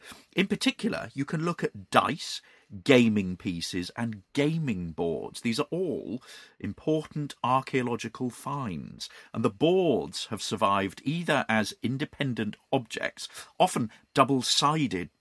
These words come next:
boards with different games on each side, or carved on the tops of wooden chests, so that wherever you went with your wooden chest, you could simply use the top as a, as a, as a board to play on. And a number of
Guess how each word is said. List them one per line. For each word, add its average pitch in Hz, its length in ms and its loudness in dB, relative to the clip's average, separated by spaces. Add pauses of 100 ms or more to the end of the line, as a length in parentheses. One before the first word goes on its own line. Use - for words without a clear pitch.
(120)
boards - 540 -4
with 90 200 -8
different 123 340 -2
games 104 340 2
on 98 140 -2
each - 240 -4
side, 98 420 -2 (380)
or 98 140 -2
carved 123 640 4
on 117 100 -2
the 117 80 -6
tops - 640 -2
of 98 200 -10
wooden 113 520 -2
chests, - 640 2 (200)
so - 140 2
that 104 140 2
wherever 110 420 4
you 110 140 4
went 92 480 0 (280)
with 90 120 -2
your 92 160 0
wooden 87 320 -4
chest, - 480 -2
you 92 80 -6
could - 160 -10
simply 113 420 -2
use 95 300 -2
the - 80 -14
top - 480 4 (420)
as - 180 -2
a, 98 140 2 (500)
as 92 140 -6
a, 95 160 -6 (100)
as 98 120 -8
a 135 40 -4
board 196 420 0
to - 140 -8
play 202 300 0
on. 87 160 -6 (400)
And 107 140 -2
a - 20 2
number 139 380 4
of 113 120 2